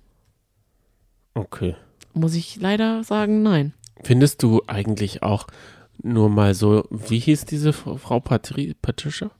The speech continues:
Speaker 2: Wer?
Speaker 1: Die da diesen Spielkurs gemacht
Speaker 2: Jessica.
Speaker 1: hat? Jessica. Dass die auch schon wieder falsch abgebogen ist, nämlich nach Botox City.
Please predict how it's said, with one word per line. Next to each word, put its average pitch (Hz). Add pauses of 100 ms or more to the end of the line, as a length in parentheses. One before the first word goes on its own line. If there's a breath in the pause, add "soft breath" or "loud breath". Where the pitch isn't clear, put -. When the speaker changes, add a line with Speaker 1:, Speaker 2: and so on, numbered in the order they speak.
(300)
Speaker 2:
Wer? 151 (440)
Speaker 1:
Die 110
da 98
diesen 98
Spielkurs 117
gemacht 185
Speaker 2:
Jessica. 156
Speaker 1:
hat? -
Jessica. 101 (720 loud breath)
Dass 117
die 127
auch 127
schon 165
wieder 165
falsch 160
abgebogen 95
ist, -
nämlich 104
nach 98
Botox -
City. 170